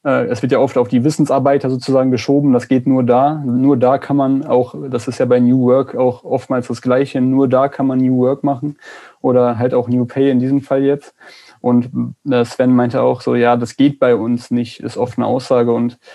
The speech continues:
ähm, ja, gibt's vielleicht irgendwie so einen, so einen Quick-Tipp, ähm, einen ersten Schritt, den man als Unternehmen machen kann, um, ähm,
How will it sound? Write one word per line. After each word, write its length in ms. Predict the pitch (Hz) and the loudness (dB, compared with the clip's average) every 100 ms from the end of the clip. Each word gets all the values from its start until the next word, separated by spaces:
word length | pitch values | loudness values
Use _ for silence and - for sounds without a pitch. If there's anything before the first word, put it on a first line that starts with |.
| - - _ | -20 -20 _
ähm, 400 | 127 127 120 110 - | 0 4 4 2 -4
ja, 360 | 131 143 127 - _ _ _ _ | 0 0 0 -8 _ _ _ _
gibt's 260 | - 156 - | 0 0 0
vielleicht 260 | 151 143 135 | 0 2 2
irgendwie 220 | 143 135 | 2 2
so 60 | |
einen, 260 | 131 127 117 _ _ - | 2 2 -2 _ _ -2
so 80 | |
einen 140 | 131 123 | 0 0
Quick-Tipp, 760 | - 156 156 - 160 160 - _ _ - | 2 0 0 -2 -2 -2 -12 _ _ -2
ähm, 460 | 123 123 123 123 | 0 4 2 2
einen 180 | 139 131 | 2 2
ersten 360 | 135 151 - 139 | 4 2 2 -2
Schritt, 340 | - 156 156 | 0 0 2
den 100 | 143 | 2
man 80 | 139 | 2
als 140 | 127 | 0
Unternehmen 460 | 139 131 131 135 131 | -2 0 2 4 4
machen 280 | 127 131 151 | 4 2 -2
kann, 420 | - 147 151 147 _ - - | 0 0 0 -4 _ -12 -2
um, 320 | 135 131 131 | 2 4 2
ähm, 520 | 123 123 123 120 117 | 0 2 2 2 0